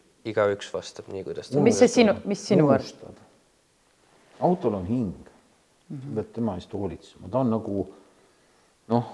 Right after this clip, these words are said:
Speaker 3: kui sa oled ta nagu mingisugusesse sootsiumisse võtnud või mingisugusesse ringi, äh, siis sa pead teda kasutama, tema eest hoolitsema, teda, noh,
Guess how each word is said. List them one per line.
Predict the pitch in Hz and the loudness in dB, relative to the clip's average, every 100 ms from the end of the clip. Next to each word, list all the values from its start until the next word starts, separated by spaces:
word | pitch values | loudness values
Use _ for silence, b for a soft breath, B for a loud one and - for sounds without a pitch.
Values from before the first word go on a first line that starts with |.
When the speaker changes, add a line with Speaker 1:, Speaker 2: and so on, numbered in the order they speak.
| - | -12
Speaker 3:
kui | 101 | -4
sa | 123 | 4
oled | 147 127 - | 6 6 2
ta | |
nagu | 104 98 107 | -6 -2 0
mingisugusesse | 185 170 98 - 139 104 90 95 - - 92 87 | 2 2 0 0 -2 -2 -2 -6 -8 -4 -4 2
sootsiumisse | 160 151 - 101 87 90 - | 6 6 4 -6 -8 -8 0
võtnud | 117 175 - 110 95 | 2 2 0 -4 -2
või | 95 | 0
mingisugusesse | 98 101 85 - 87 - - - | 2 2 0 -6 -8 -10 -6 -2
ringi, | 95 135 120 90 80 b b b b b b b b b _ _ _ _ _ _ | 2 4 2 0 -6 b b b b b b b b b _ _ _ _ _ _
äh, | 95 110 | 2 4
siis | 107 156 | 4 2
sa | - | 2
pead | 104 107 - | 4 2 0
teda | 90 90 | -6 -4
kasutama, | - 135 131 - - 104 | 0 2 0 -2 -6 -4
tema | 101 123 104 87 | -2 0 0 -2
eest | - | -2
hoolitsema, | 120 131 117 - - 107 104 101 | 0 2 2 -2 -6 -2 0 0
teda, | 113 107 104 104 | 0 0 2 2
noh, | 123 | 0